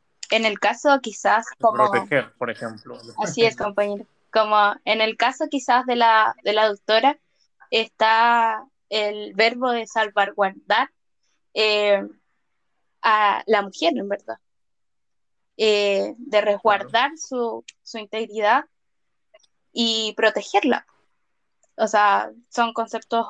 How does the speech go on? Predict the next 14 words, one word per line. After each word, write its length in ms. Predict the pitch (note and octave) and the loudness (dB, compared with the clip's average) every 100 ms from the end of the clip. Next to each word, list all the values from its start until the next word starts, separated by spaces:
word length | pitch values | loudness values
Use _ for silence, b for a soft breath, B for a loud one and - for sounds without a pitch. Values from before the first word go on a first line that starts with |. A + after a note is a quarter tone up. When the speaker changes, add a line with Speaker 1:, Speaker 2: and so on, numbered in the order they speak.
| A3+ | -6
Speaker 1:
o 60 | |
son 300 | A3 G#3+ A3 A3+ | -4 -2 0 0
verbos 360 | A#3 A3+ A#3 | 0 2 2
importantes 640 | A#3 A3 G#3 - C#4+ D#4+ B3+ | 2 0 0 0 0 0 0
dentro 340 | C4 C#4 A#3+ | 0 -2 0
de 200 | E3 D#4 - _ _ _ _ _ _ _ _ _ _ _ _ _ _ _ _ _ _ _ _ _ _ _ _ _ _ _ _ _ _ _ _ _ _ _ _ _ _ _ _ _ _ _ _ _ _ | 0 -2 -6 _ _ _ _ _ _ _ _ _ _ _ _ _ _ _ _ _ _ _ _ _ _ _ _ _ _ _ _ _ _ _ _ _ _ _ _ _ _ _ _ _ _ _ _ _ _
Speaker 2:
Que 140 | C3+ A#2+ | -18 -8
claro, 300 | A#2+ A#2 A2+ | -4 -4 -6
que 80 | |
tienen 420 | G#2+ A#2+ A#2+ B2+ D3 | -14 -14 -14 -18 -18
un 140 | D3 | -16
sentido 480 | C#3 C3 A#2 C3 B2+ | -14 -16 -14 -14 -14
dentro 340 | B2 A#2+ A#2+ A#2+ | -14 -14 -12 -10
de 280 | A#2 B2 | -10 -12